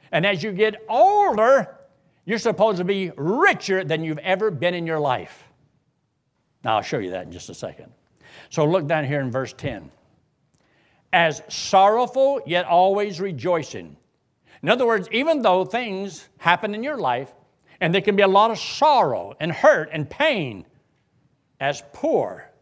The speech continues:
yet making many rich, having nothing,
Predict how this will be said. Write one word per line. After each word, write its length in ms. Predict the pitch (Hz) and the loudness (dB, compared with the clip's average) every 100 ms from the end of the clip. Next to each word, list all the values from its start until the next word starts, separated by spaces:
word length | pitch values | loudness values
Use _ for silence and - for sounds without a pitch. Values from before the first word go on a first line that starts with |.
| _ _ _ _ _ _ - | _ _ _ _ _ _ -8
yet 240 | 151 160 | -6 -6
making 380 | 156 160 156 135 | -4 -4 -6 -6
many 240 | 143 175 | -6 -6
rich, 540 | 175 165 - - - - _ _ _ _ _ _ _ _ _ _ | -6 -6 -8 -12 -18 -20 _ _ _ _ _ _ _ _ _ _
having 520 | - 190 185 190 196 | 0 2 2 -4 -4
nothing, 580 | 277 302 - 160 92 | -2 -4 -6 -12 -12